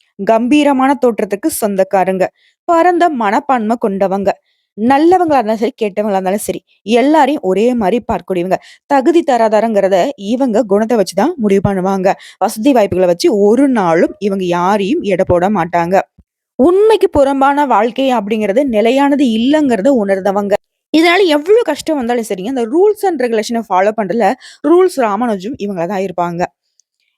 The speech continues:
அதாவது, குறுக்கு வழி அப்படிங்கிறத ஒரு நாளும் யோசிக்க மாட்டாங்க. இப்போ ஒண்ணும் இல்லைங்க, ஒரு ஆத்தை கடந்து அந்த பக்கம் போகணும். அந்த ஆத்தை கடக்கிறப்போ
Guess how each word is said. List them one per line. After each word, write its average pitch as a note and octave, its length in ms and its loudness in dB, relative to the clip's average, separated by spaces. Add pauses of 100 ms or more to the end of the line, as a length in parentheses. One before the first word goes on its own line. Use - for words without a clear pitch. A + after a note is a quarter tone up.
(140)
அதாவது, B3+ 320 4 (720)
குறுக்கு G4+ 340 2
வழி E4+ 260 0
அப்படிங்கிறத A#3+ 440 -4 (140)
ஒரு C4+ 300 0
நாளும் C4 300 0
யோசிக்க A3 360 -2
மாட்டாங்க. F#3 320 -4 (240)
இப்போ - 240 -2
ஒண்ணும் D4+ 300 2
இல்லைங்க, A3 260 -2 (260)
ஒரு D4 180 4 (140)
ஆத்தை D4+ 360 0
கடந்து G3+ 380 -2 (100)
அந்த G3 220 -6
பக்கம் A3 260 -6
போகணும். F#3 320 -6 (480)
அந்த A3+ 140 2 (100)
ஆத்தை D4 320 0
கடக்கிறப்போ B3 680 0